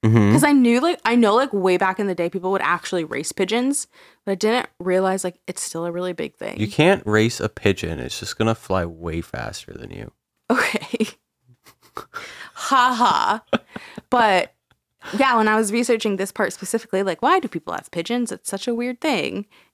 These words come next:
Speaker 2: Um, a pigeon landed right next to me.
Speaker 1: Oh, weird.
Speaker 2: Yeah.
Speaker 1: Yeah.
Speaker 2: And then I Googled, "What does it mean if a pigeon lands ri-,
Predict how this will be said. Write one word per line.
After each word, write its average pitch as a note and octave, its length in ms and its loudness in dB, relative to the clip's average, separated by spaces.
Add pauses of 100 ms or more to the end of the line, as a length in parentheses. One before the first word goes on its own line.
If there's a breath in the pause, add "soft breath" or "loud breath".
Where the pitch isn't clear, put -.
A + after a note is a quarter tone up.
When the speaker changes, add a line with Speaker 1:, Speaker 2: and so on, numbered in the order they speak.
(140)
Speaker 2:
Um, G#3+ 280 0
a - 40 -10
pigeon G#3+ 480 -4 (100)
landed F3+ 440 -4 (420)
right F3+ 180 -2
next A3+ 220 -8
to - 60 -12
me. D#2 160 -12 (1200)
Speaker 1:
Oh, B2+ 160 4
weird. G2 500 -2 (100)
Speaker 2:
Yeah. A#3 320 -4 (320)
Speaker 1:
Yeah. A2+ 260 2 (100)
Speaker 2:
And G#3 100 -4
then G#3+ 80 0
I G#3+ 120 0
Googled, F#3+ 320 -4 (340 loud breath)
"What A4+ 160 4
does B3 140 2
it E3+ 80 0
mean F#3+ 140 2
if F#3 120 -2
a E3+ 60 -8
pigeon E3+ 340 -4
lands E3 320 -6
ri-, F3+ 120 -6